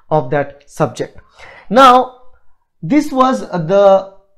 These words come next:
structure of a transmission electron microscope, the, uh, instrumentation of a transmission electron microscope,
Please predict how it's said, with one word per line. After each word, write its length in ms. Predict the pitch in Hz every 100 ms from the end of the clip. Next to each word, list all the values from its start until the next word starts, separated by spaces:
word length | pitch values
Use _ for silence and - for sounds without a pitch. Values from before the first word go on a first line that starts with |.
| - - - - _ _ _
structure 520 | - 240 233 269 214
of 300 | 190 185 -
a 380 | 170 165 160 -
transmission 460 | 190 180 175 180 175
electron 280 | 165 170
microscope, 640 | 156 135 131 - 185 - _ _ - _
the, 500 | 143 139 139 135 131 - _ _ _ _ -
uh, 140 | 131 -
instrumentation 720 | 190 185 190 175 196 220 226
of 140 | 185
a 40 | 170
transmission 460 | 170 143 156 147
electron 320 | 147 135 139
microscope, 540 | 131 127 139 143 147